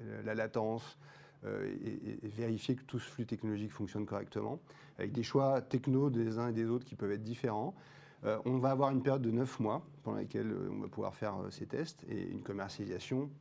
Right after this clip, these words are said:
à partir du mois de septembre, sachant que le C S A fera une étude d'impact, euh, de cette stratégie. Mais on va préparer vraiment ce que sera demain l'adressable T V sur, euh, la data, sur l'audience, sur la vérification,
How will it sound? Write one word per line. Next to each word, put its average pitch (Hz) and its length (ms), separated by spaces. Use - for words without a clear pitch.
à 110 120
partir 113 260
du 113 40
mois 117 100
de 113 40
septembre, 143 580
sachant 113 220
que 104 120
le - 20
C 107 140
S 98 180
A 147 80
fera 101 180
une 104 120
étude 117 420
d'impact, 113 680
euh, 104 300
de - 120
cette - 200
stratégie. 101 440
Mais 98 140
on 98 40
va 107 100
préparer 143 560
vraiment 117 360
ce - 60
que 107 100
sera 98 320
demain 110 280
l'adressable 104 480
T 101 220
V 185 260
sur, 117 480
euh, 101 60
la 110 120
data, 117 420
sur 147 300
l'audience, 113 540
sur 143 220
la 123 100
vérification, 110 880